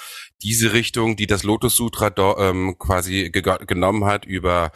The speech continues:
Indien, dann, äh, China und dann eben auch unter anderem nach Japan. Das, das, der Buddhismus ist ja gewandert in Asien über Jahrhunderte, über Jahrtausende und hat sich auch weiterentwickelt.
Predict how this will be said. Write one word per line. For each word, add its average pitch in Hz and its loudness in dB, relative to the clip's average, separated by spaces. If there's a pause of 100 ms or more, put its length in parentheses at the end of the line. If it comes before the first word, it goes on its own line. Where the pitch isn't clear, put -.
(420)
Indien, 104 0
dann, 90 0
äh, 82 -2
China 107 0
und 87 -6
dann 85 -2
eben 85 -6
auch - -6
unter 85 -4
anderem 85 0
nach 76 -2
Japan. 95 0
Das, - -4
das, - -2
der 78 -4
Buddhismus 90 -4
ist - -2
ja 87 0
gewandert 85 -2
in 80 -4
Asien 71 -4
über 80 0
Jahrhunderte, 82 0
über 69 -10
Jahrtausende 71 -4
und 71 -8
hat 76 -6
sich 78 -6
auch - -8
weiterentwickelt. 69 -4